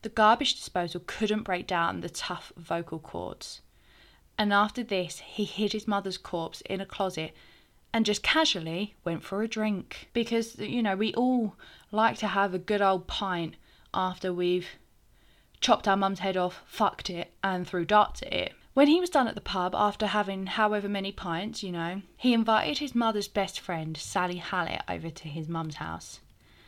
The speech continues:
As she, when she arrived, Kemper strangled her to death and again hid her corpse in a closet. Kemper then fled, actually fled the scene,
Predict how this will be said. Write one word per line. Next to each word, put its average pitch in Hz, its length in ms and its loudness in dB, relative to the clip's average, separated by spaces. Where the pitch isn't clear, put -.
As 220 120 6
she, - 100 2
when 214 220 0
she 254 160 0
arrived, 190 560 2
Kemper 208 240 -2
strangled 196 480 0
her 190 160 -4
to - 160 -10
death 165 480 -4
and 196 180 -2
again 175 380 0
hid - 260 -6
her 226 120 -4
corpse - 420 -10
in 165 100 -6
a 160 40 -6
closet. 160 520 -8
Kemper 277 260 4
then 330 220 6
fled, 247 480 0
actually - 380 -2
fled 214 500 0
the 233 80 -8
scene, 165 500 -4